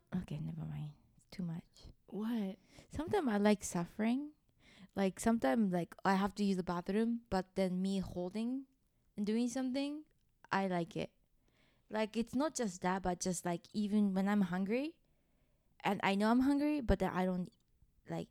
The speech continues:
Speaker 1: eat on purposely.
Speaker 2: Mm-hmm.
Speaker 1: And I like that feeling a little bit. Like,
Speaker 2: Yeah.
Speaker 1: like, not to have it or not to, yeah.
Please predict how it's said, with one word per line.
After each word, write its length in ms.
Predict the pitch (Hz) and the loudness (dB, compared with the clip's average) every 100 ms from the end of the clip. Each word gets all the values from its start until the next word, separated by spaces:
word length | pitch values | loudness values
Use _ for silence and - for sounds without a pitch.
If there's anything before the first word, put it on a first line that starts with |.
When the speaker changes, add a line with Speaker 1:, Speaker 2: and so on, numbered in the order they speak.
| - | -6
Speaker 1:
eat 240 | 185 180 - | -4 -4 -6
on 140 | 180 175 | -6 -2
purposely. 640 | 185 185 - - 269 320 _ 233 | -2 -4 -12 -12 -12 -12 _ 0
Speaker 2:
Mm-hmm. 360 | 208 202 196 208 _ _ _ - | 2 2 0 -6 _ _ _ -6
Speaker 1:
And 220 | 196 185 | -4 -2
I 200 | 170 185 - _ | -4 -6 -10 _
like 300 | 185 196 208 - | -2 0 0 -4
that 140 | 170 | -8
feeling 320 | - 175 165 | -4 -4 -4
a 80 | - | -4
little 260 | 160 175 160 | 0 0 -2
bit. 180 | 156 - _ _ _ - | -8 -12 _ _ _ -6
Like, 80 | 196 | -4
Speaker 2:
Yeah. 160 | 185 180 - _ _ - - 175 | -4 -8 -14 _ _ -20 -10 -2
Speaker 1:
like, 320 | 185 170 185 | 0 0 2
not 320 | 196 180 - | 4 2 0
to 160 | 185 180 | 0 0
have 280 | 165 175 190 | -2 -2 0
it 180 | 247 - | 0 -2
or 180 | 180 170 | -4 -2
not 300 | 170 170 - | 0 -2 -6
to, 380 | - 175 170 165 - - - - - _ _ _ - - _ - - | -6 -4 -2 -4 -10 -20 -18 -18 -20 _ _ _ -20 -20 _ -20 -2
yeah. 320 | 208 226 165 | 2 4 2